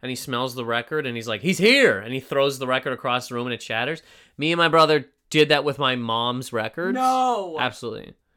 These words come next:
Speaker 1: "He's here!" Shattered them.
Speaker 2: <laughs>
Speaker 1: She took, she took Who Framed Roger Rabbit out of the V C R, snapped it in half.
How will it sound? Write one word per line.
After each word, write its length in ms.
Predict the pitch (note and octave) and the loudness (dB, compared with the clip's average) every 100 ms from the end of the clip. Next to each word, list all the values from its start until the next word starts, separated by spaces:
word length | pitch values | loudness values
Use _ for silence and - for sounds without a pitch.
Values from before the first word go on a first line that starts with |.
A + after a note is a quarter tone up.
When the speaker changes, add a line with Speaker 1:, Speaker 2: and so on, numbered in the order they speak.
| _ _ | _ _
Speaker 1:
"He's 160 | - F3+ | 2 6
here!" 340 | A#3 C4 B2 | 6 6 2
Shattered 580 | - - - C3 A#2+ G#2 | 0 -6 0 0 0 -4
them. 160 | G2+ - | -10 -14
Speaker 2:
<laughs> 40 | - - - A#3 - | -18 -20 -20 -20 -20
Speaker 1:
She 640 | - - - F3 G3 F#3+ - | -18 -10 -6 -2 0 -2 -6
took, 640 | - - E3+ D#3 E3+ - _ _ _ - - - | -2 2 2 2 -2 -6 _ _ _ -20 -20 -16
she 300 | - - F#3+ G3 | -10 -2 0 0
took 300 | - F3+ F3+ | 4 4 4
Who 200 | E3+ E3+ | 2 0
Framed 340 | - E3+ D#3 | 2 2 4
Roger 340 | C#3+ C#3 C3+ | 4 4 4
Rabbit 420 | C3+ A#2+ C3 D3 D3+ | 2 4 4 2 0
out 180 | B2+ | 0
of 60 | C#3 | 0
the 60 | B2+ | -2
V 160 | C3 | -6
C 200 | B2+ C3+ | -6 -4
R, 440 | A#2+ A#2+ D3 G#3+ - _ _ _ | 2 4 4 2 -2 _ _ _
snapped 460 | - - B2 G#2+ - | -16 -6 -4 -4 -8
it 80 | - | -12
in 60 | |
half. 320 | G#2+ G2 G2 | -12 -14 -14